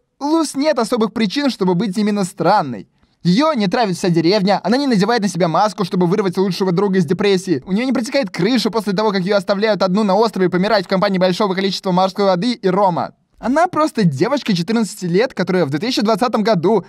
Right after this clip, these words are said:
в С Ш А не может найти гигов и чувствует себя одинокой. Я понимаю, что это история Даны, которая училась в католической школе и испытывала проблемы со сверстниками, потому что читала такую странную книгу, как Гарри, мать его, Поттер.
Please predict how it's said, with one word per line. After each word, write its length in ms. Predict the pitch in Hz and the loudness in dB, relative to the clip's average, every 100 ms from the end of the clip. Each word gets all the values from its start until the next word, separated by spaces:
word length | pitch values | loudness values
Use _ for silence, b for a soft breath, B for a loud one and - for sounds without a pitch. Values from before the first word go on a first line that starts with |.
| B | B
в 80 | - | -4
С 100 | 262 | -2
Ш 140 | 196 202 | 0 2
А 320 | 240 294 147 b | 2 2 -4 b
не 140 | 175 226 | 0 2
может 260 | 302 247 | 2 0
найти 260 | 208 220 254 | 0 0 0
гигов 420 | 170 196 302 240 - | 0 0 0 0 -2
и 120 | 175 | -4
чувствует 340 | 233 277 240 180 | -2 -2 -2 -2
себя 220 | 156 220 | 0 0
одинокой. 580 | 175 208 220 - 98 - _ _ - - | 0 0 0 -2 -8 -14 _ _ -20 -10
Я 260 | 165 240 190 | -2 0 0
понимаю, 640 | - 202 208 214 214 170 | 0 0 2 2 2 0
что 140 | - | 0
это 120 | 185 202 | -2 -2
история 320 | 185 233 208 | -2 0 0
Даны, 520 | 143 151 180 170 131 | 0 2 2 2 -2
которая 320 | 151 214 226 | -4 -2 0
училась 340 | 226 185 269 233 | 0 0 0 -2
в 40 | |
католической 500 | - 202 214 220 220 | -4 -4 -4 -4 -4
школе 400 | - - 262 226 | -4 0 0 0
и 60 | 151 | -4
испытывала 380 | 139 214 226 | -4 -2 0
проблемы 380 | 202 190 190 220 | 2 0 2 0
со 100 | 208 | -2
сверстниками, 640 | 185 170 202 202 139 127 - b b b | -4 -2 -2 -2 -6 -8 -10 b b b
потому 260 | - 220 | 0 0
что 180 | 180 185 | 0 -2
читала 320 | - 180 208 | -2 0 0
такую 320 | 180 190 156 B | 0 0 0 B
странную 720 | - - 175 214 294 240 240 - | -12 0 4 4 4 4 2 0
книгу, 440 | 220 359 226 180 B | -4 -2 0 -2 B
как 200 | 233 185 | -2 0
Гарри, 300 | 175 277 254 | 2 0 2
мать 280 | 185 226 214 | 0 0 0
его, 160 | 208 | -2
Поттер. 460 | 185 247 226 165 - | -2 0 0 -2 -10